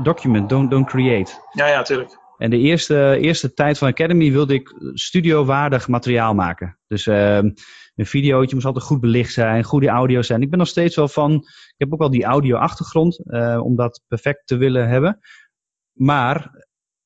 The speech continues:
Speaker 1: ja, je kan natuurlijk via je smartphone ook on the fly allemaal dingen opnemen. En dat heb ik eigenlijk te weinig gedaan. En, en waarom niet, zeg maar? Het kan op allerlei manieren. Dus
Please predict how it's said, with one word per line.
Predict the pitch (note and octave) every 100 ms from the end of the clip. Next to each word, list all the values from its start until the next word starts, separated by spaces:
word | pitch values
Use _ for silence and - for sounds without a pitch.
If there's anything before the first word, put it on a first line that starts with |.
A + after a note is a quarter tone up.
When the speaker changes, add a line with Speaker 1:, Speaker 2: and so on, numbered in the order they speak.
| - A#2 A#2
Speaker 1:
ja, | B2+ B2+
je | G#2+ A#2+
kan | D#3 C#3+ C#3
natuurlijk | B2+ D3
via | - C3
je |
smartphone | - D#3 D3+ C#3 C3
ook | D3+
on | C#3+
the | B2
fly | - C#3
allemaal | C3+ B2
dingen | A#2+ C3 A#2
opnemen. | - A2+ G2 G#2 A2
En | A#2 A#2 _ _
dat | -
heb | C3
ik | B2+
eigenlijk | D3 -
te |
weinig | C#3+ D3 C3
gedaan. | B2+ C3+ G2+
En, | G#2 A2+
en | - A#2
waarom | C#3 C3+ C3+ C3+
niet, | D3 D3 -
zeg | A2+ -
maar? | G2 G2
Het | G2+
kan | C3+
op | B2+
allerlei | C3 C#3+ C3 B2+ B2+
manieren. | B2 C#3 B2+ G2+ G2+
Dus | - -